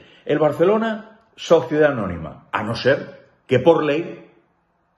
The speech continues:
los políticos lo decidan, que esta sería otra cuestión, que no está descartada.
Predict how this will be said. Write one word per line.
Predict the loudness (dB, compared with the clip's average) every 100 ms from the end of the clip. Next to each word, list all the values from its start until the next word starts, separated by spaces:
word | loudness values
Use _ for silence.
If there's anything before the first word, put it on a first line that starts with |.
| _
los | -4 -4
políticos | 0 -2 0 -4 -6 -8 -8 -10
lo | -6 -4
decidan, | -4 -4 -4 -6 -14 _ _ _ _
que | -12
esta | -6 -4
sería | -4 -2
otra | -2 -2 -4
cuestión, | -4 -2 -2 -4 -14 -20 _ _ _ _ _
que | -12
no | -8
está | -6 -4
descartada. | -4 -4 -6 0 0 0 -6